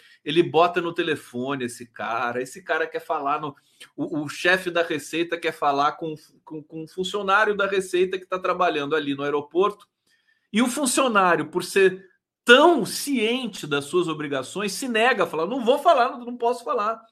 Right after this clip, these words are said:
no celular, não posso falar no telefone", né?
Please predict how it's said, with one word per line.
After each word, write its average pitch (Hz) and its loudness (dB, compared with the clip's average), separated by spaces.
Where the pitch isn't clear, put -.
no 165 -14
celular, 190 -2
não 151 -8
posso 170 -6
falar 185 -2
no 196 -10
telefone", 175 -6
né? 180 -4